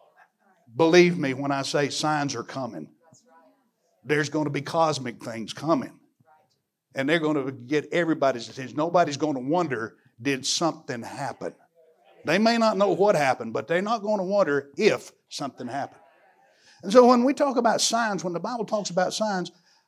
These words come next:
I'm expecting a little bit more. Amen. So when God says to the shepherd, the angel says to the shepherd,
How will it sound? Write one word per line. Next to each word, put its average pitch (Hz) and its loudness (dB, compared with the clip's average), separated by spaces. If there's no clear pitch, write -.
I'm 302 4
expecting 226 0
a 160 -2
little 170 0
bit 156 -4
more. 143 -6
Amen. 160 2
So 311 6
when 254 6
God 277 0
says 247 -2
to 233 -4
the 202 -4
shepherd, 202 0
the 196 4
angel 233 0
says 208 -2
to 202 -4
the 180 -4
shepherd, 170 -2